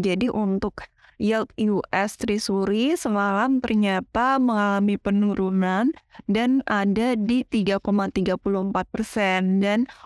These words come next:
untuk yield government bond Indonesia dengan tenor sepuluh tahun juga marketnya lagi naik, artinya yieldnya juga mengalami penurunan. Eh, dan sekarang ada di kisaran enam koma tujuh satu persen seperti itu. Eh, melihat rilis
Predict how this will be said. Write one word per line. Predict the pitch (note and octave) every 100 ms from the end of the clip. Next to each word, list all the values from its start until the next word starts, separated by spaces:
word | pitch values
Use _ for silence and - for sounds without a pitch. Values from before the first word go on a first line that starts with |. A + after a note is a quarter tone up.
| -
untuk | A#3+ A3+ A3+ A#3 -
yield | G3+ G#3 G3+
government | G3 G3 F#3 F#3+ G3 G3
bond | G3 -
Indonesia | G3 F#3+ F#3+ G3+ G#3
dengan | G3+ G3 G3
tenor | G3 F#3+ G#3+
sepuluh | - F3+ F3
tahun | - F3 A3 C4
juga | A3 G3
marketnya | G3 F#3+ E3+ - G3+
lagi | F#3 F#3+ F#3+
naik, | F#3 A3 C4 -
artinya | G3 - F#3+ G3+ B3
yieldnya | A3+ F#3+ - A3
juga | G#3 F#3 F#3+
mengalami | F#3 F3+ F3+ F#3
penurunan. | F3+ F#3 F3 F3 E3+ F#3 G#3+ C4+ - _ _ -
Eh, | G#3+ G#3 G3+ G#3 G3+
dan | A#3 C4
sekarang | C4 - G#3 A#3
ada | A3 G3+
di | G#3
kisaran | G#3 G#3 G3+ G#3+
enam | G#3 G3+ G#3
koma | F#3+ F#3+
tujuh | F#3+ F#3+ F3
satu | F#3+ F#3 - F#3
persen | - G3+ G#3 F#3 G#3
seperti | - - F#3+ F#3
itu. | - F3+ E3+ - - - -
Eh, | G#3+ G#3+ G#3+ G#3+
melihat | A3 A3 A3 A#3+ C4+ - - A3
rilis | G#3+ G#3+ A3+